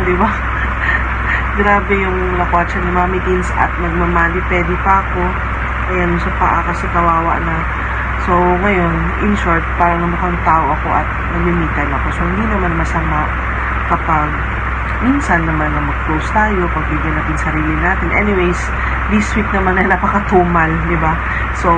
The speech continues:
why not coconut na maglakwatsa na lang muna tayo at babawi tayo mamaya today. Okay? So, um, Friday kasi, busy day. So, ngayon, ah, mga five A M, maaga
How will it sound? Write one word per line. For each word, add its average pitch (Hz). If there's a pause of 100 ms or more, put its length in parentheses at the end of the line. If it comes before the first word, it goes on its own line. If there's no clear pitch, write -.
why 190
not 196
coconut 180 (160)
na 160 (320)
maglakwatsa 175
na 170
lang 165
muna 165
tayo 160
at 143 (220)
babawi 147
tayo 139 (240)
mamaya 139 (280)
today. 127 (220)
Okay? 196
So, 190 (800)
um, 160 (140)
Friday 240
kasi, 175
busy 175
day. 156 (100)
So, 165
ngayon, 160 (480)
ah, 151
mga 165 (160)
five 175 (120)
A 170 (240)
M, 151 (100)
maaga 156